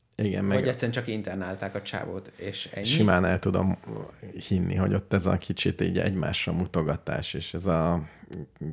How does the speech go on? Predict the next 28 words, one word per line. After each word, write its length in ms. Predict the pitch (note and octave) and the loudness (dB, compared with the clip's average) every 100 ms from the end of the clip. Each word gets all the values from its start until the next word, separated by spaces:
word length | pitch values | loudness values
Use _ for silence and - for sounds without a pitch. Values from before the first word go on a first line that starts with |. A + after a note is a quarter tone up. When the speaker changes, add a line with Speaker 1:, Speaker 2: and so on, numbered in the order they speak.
| - | -8
Speaker 1:
felelősség 720 | - F#2+ D#2 D#2 F#2+ - D#2 | 2 4 4 0 -2 -2 -2
áttologatásnak 1160 | - - - - - E2 - - - - - - | -2 -4 -2 -2 -2 -4 -4 -4 -4 -2 -4 -2
akkora 640 | - - - - D#2+ F2+ - _ _ - | -4 -6 -4 0 0 -2 -4 _ _ -2
hagyománya, 640 | E2+ D#2 D2 C2+ D#2+ F#2 | 0 2 0 0 0 0
és 160 | E2 - | -2 -4
akkora 340 | - - - | -4 -4 -4
szövete 480 | - - - - - | -2 -2 -2 -4 -6
van, 260 | B1 C2+ F2+ C#3 | -6 -6 -8 -10
Speaker 2:
Az 100 | A#2+ | -14
van. 80 | - | -6
Speaker 1:
hogy 160 | D#2+ D#2 | -4 -2
ebben 240 | E2 E2+ | 0 2
nehéz 360 | F#2+ F2 D#2 - | 2 2 0 -4
azt 200 | - - | -6 -4
mondani 540 | - - - - - - | -4 -2 -2 -4 -6 -16
egy 220 | - E2+ | -6 -4
lenti 420 | - D2+ - - - | -2 -2 -4 -6 -6
embernek, 640 | - - - - - - | -6 -6 -8 -6 -8 -6
hogy 340 | - - - - - - - - - - G2 | -6 -6 -8 -14 -18 -18 -20 -18 -12 -6 -6
nem, 260 | - G2 F2 | 0 2 4
bárkinek 540 | G2 G2+ - E2 B1 | 6 6 4 0 0
nehéz 260 | D#2+ D#2+ D#2+ | -2 -2 -2
azt 200 | E2 - | -4 -4
mondani, 380 | - D2+ D2+ F#2 | -6 -6 -6 -6
hogy 160 | E2+ | -8
én 140 | - - | -8 -10
szúrtam 500 | - - - - A#1 | -10 -12 -10 -12 -12
el. 200 | - | -14